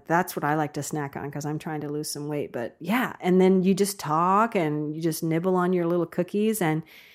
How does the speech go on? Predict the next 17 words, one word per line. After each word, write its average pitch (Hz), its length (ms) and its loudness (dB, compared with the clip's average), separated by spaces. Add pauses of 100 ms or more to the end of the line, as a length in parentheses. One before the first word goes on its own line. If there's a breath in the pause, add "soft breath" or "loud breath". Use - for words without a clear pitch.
(160 loud breath)
it 185 140 4
really 233 300 4
does 170 320 2
work. - 400 -8
So 151 460 -2 (220)
there 190 220 4
are 190 40 4
definitely 220 580 2
things 175 340 -2
like 151 180 -2
that 156 200 0
that - 100 -6
you 170 140 -4
can 147 180 -4
do. 147 540 -2
Um, 143 480 -8 (840)
s-, 147 140 -12